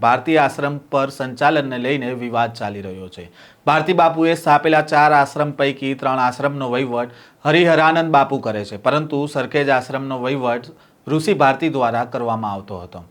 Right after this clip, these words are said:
હરિહરાનંદ બાપુએ ઋષિ ભારતી બાપુ પર ખોટું વસિયતનામું રજૂ કરવાનું પણ આરોપ લગાવ્યો છે.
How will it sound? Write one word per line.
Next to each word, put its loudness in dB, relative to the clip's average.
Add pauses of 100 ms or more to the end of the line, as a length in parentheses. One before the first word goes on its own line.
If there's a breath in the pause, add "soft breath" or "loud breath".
(440 soft breath)
હરિહરાનંદ 4
બાપુએ 4
ઋષિ -4
ભારતી 0 (320 loud breath)
બાપુ 4
પર 2
ખોટું 0
વસિયતનામું -2
રજૂ -2
કરવાનું 0
પણ -4 (100)
આરોપ 0
લગાવ્યો -8
છે. -18